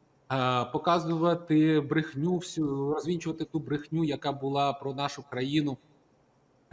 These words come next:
триста років, показувати, як ми можемо повернути себе з постколоніального мислення до розуміння власної суб'єктності, що ми перестанемо вважати себе гіршими за когось, перестанемо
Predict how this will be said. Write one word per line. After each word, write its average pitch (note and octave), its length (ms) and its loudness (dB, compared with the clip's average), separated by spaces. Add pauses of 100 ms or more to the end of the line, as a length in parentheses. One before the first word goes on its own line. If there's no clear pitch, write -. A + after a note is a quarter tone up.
триста D#3 300 0
років, B2 320 -4 (580)
показувати, D3+ 840 2
як C#3+ 340 0
ми C#3+ 100 0
можемо D3+ 340 2
повернути D#3+ 720 2
себе C#3+ 640 2
з D3 60 -10
постколоніального C#3+ 840 -2
мислення C#3+ 1000 -2
до C3+ 260 4
розуміння C#3 720 0
власної C#3+ 380 -2
суб'єктності, A#2 800 -8 (280)
що D3 100 -2
ми D3 80 2
перестанемо D3+ 720 2
вважати C#3+ 420 -2
себе C3 440 -2
гіршими C3 640 -2
за A#2 120 -8
когось, D#3 480 0
перестанемо C#3 680 -4